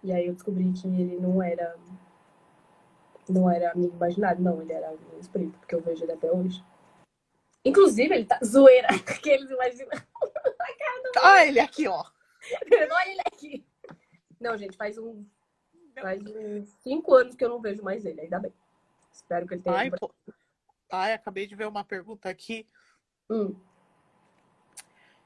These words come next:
Speaker 2: E a Anabelle, Verônica? Ficou no B R? Ficou!
Speaker 1: Muito, que bom.
Speaker 2: Graças a Deus!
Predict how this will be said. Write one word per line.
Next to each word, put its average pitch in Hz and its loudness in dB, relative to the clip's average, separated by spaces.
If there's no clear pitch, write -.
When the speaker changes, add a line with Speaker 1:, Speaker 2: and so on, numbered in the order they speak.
Speaker 2:
E 226 -6
a 320 2
Anabelle, 262 0
Verônica? 165 -10
Ficou 240 -6
no 277 -12
B 254 -4
R? 320 0
Ficou! 302 -2
Speaker 1:
Muito, 269 8
que 262 -10
bom. 226 -2
Speaker 2:
Graças 466 -2
a 466 -8
Deus! 466 -14